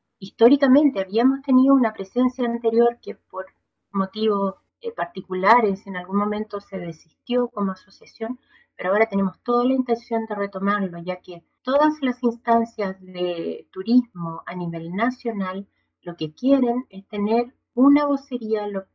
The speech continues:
en lo posible, ¿cierto?, para poder comunicarse y canalizar todas las inquietudes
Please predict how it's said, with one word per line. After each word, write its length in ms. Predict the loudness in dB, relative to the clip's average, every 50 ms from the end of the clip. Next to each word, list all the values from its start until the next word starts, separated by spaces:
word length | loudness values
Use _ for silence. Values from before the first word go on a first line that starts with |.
| _ _ _
en 120 | -2 -2
lo 140 | -2 -2 -4
posible, 680 | _ -20 -20 -20 -6 _ 0 0 0 0 -4 -6 -10 -12
¿cierto?, 480 | _ _ -8 -8 -8 _ _ -8 -6 -6
para 240 | -4 -4 -4 -4 -4
poder 380 | -6 -2 0 0 -2 -2 _
comunicarse 880 | _ -4 -2 -2 -2 -4 -6 _ 2 4 4 4 4 -2 _ -6 -6 -6 _ _ _ _ _ _
y 100 | _ -20 _
canalizar 680 | _ -2 0 0 0 0 0 -2 -2 -2 -8 -8 -8 _ _
todas 220 | 2 2 2 2
las 180 | 0 -6 -2 -2
inquietudes 560 | -2 -2 -2 -6 -14 -12 _ 0 0 0 0